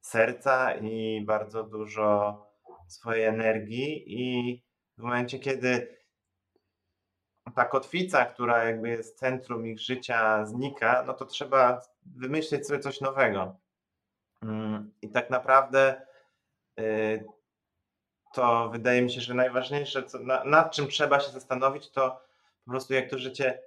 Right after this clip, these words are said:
po sprzedaży firmy będzie wyglądać, yy, czym się zająć, czy założyć nowy biznes, czy zająć się,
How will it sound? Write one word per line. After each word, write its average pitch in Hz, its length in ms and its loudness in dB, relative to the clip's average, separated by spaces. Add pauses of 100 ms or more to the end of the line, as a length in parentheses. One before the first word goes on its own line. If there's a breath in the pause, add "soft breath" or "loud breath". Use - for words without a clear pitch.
(280)
po 139 180 -2
sprzedaży 123 520 -4
firmy 123 320 -2
będzie 120 300 -6
wyglądać, 110 680 -2 (640)
yy, 110 640 0
czym 123 600 -2
się 123 180 -8
zająć, 127 500 6
czy 117 140 -16
założyć 117 380 -2
nowy 123 280 -2
biznes, 120 520 -6
czy 113 100 -14
zająć 107 300 -10
się, - 60 -14